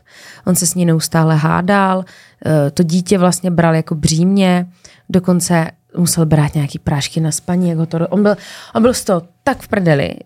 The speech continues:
že se jim má narodit to druhý dítě, ale ne, že by měl jako obavy, jak to zvládnou a jestli jako finance a časově. Ne, on to děcko vlastně nesnášel, ještě se ani nenarodilo, on byl úplně šílený.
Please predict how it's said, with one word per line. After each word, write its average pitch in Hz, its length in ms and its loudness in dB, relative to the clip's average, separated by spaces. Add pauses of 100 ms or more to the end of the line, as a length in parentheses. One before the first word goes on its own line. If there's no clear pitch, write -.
(120)
že 185 100 0
se - 140 -2
jim 185 100 2
má 175 140 4
narodit 170 320 0
to 170 100 -4
druhý 170 260 2
dítě, 165 460 -4 (300)
ale 220 180 0
ne, 277 140 2
že 262 100 -2
by 226 120 2
měl 208 200 2
jako 190 200 0
obavy, 185 420 2
jak 170 160 0
to 202 120 -6
zvládnou 180 840 2
a 175 60 0
jestli 175 300 -2
jako 185 160 0
finance 202 720 0
a 170 80 -2
časově. 196 540 0
Ne, 190 200 0
on 180 120 -2
to 196 80 -2
děcko 190 520 0 (320)
vlastně 208 240 0
nesnášel, 196 580 0
ještě 180 200 -4
se - 140 -6
ani 196 180 0
nenarodilo, 190 520 2
on 185 100 0
byl 180 120 4
úplně 175 240 0
šílený. 180 580 0